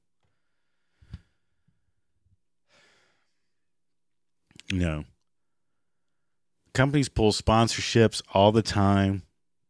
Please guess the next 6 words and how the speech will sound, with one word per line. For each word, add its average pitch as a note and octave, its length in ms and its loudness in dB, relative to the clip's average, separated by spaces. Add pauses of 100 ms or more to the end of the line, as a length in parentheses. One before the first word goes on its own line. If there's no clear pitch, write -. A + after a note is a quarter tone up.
(300)
pull G2+ 320 -4
discount A2+ 580 -2
programs G#2 520 0
all G2 240 2
the A2+ 100 4
time, F#2 480 -4